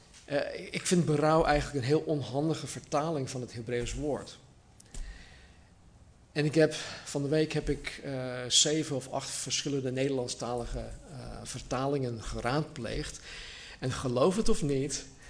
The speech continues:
maar de Bijbel in gewone taal vertaalt het beter dan alle conservatieve Nederlandse vertalingen. In de Bijbel gewone taal staat:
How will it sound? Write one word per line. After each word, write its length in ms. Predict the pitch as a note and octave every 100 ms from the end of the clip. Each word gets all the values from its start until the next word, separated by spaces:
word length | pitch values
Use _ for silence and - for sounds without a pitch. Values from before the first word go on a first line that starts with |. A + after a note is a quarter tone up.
| - - -
maar 380 | - C3+ C3+ C3+
de 100 | C3+
Bijbel 600 | A2 B2+ D3 G3 G#3+ G#3
in 160 | F#3+ C#3+
gewone 540 | - C#3 A#2 C3+ E3+
taal 520 | F3+ C#3 A#2 B2+ C#3 - - - - - - C#4 D4 D#4 - -
vertaalt 440 | - F3 F3 E3+ E3
het 220 | C#3+ G#2+
beter 520 | D#3+ F#3 G3 G3 E3+
dan 200 | C#3+ C3+ -
alle 360 | E3 F#3 F3+ F3
conservatieve 1000 | - E3+ E3 D#3+ D3+ D3 E3+ D#3+ D3 C#3 C3 - - -
Nederlandse 680 | B2 C#3 C#3+ C#3+ C3+ B2+ -
vertalingen. 600 | - D#3 D3 C3+ A2 - - - - - - - - - - - - - - - - - - - - - - - - - - - - - - - - -
In 120 | D#3
de 80 | D3
Bijbel 340 | C3 F#3+ A3+
gewone 400 | G#3+ F3+ F#3 F#3
taal 240 | F3+ E3 D#3+
staat: 380 | - D#3+ D#3